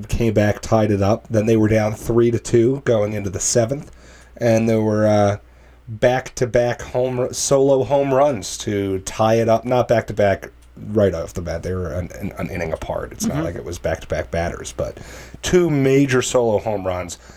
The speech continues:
Speaker 1: Absolutely, absolute crushes. Kike Hernandez sent one to the second deck,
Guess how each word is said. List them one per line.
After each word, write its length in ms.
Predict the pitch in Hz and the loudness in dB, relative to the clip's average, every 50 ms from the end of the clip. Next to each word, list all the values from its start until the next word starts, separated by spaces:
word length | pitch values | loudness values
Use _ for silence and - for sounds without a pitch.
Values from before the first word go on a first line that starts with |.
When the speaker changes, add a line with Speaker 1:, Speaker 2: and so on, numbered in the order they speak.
| - - - - - - - | -20 -20 -20 -20 -18 -8 -2
Speaker 1:
Absolutely, 1160 | 170 175 170 160 151 120 - - - - 104 101 101 101 110 113 110 - 98 95 87 82 - - | 0 0 2 2 0 -2 -4 -6 -4 -4 -2 0 2 2 4 4 4 2 0 -4 -6 -6 -6 -2
absolute 520 | 107 123 127 120 - - 110 101 95 - - | 0 2 2 2 0 0 0 0 0 0 0
crushes. 520 | - - 104 90 - - 95 82 - - - - - - - - | 0 2 2 2 2 -2 -4 -4 -6 -10 -14 -18 -20 -20 -20 -6
Kike 340 | - - 151 147 143 135 117 | 0 0 2 4 4 2 4
Hernandez 480 | 107 110 110 107 107 104 104 104 98 - | 2 2 2 2 2 2 2 2 2 2
sent 220 | - 123 113 95 | 0 0 0 0
one 180 | 101 101 101 95 | 0 -2 -2 -2
to 60 | 92 | -2
the 80 | 90 90 | -4 -2
second 460 | - - - 110 - - 95 90 - | 0 0 0 0 0 -2 -6 -4 0
deck, 320 | 101 95 90 - - - | 0 0 0 -2 -6 -10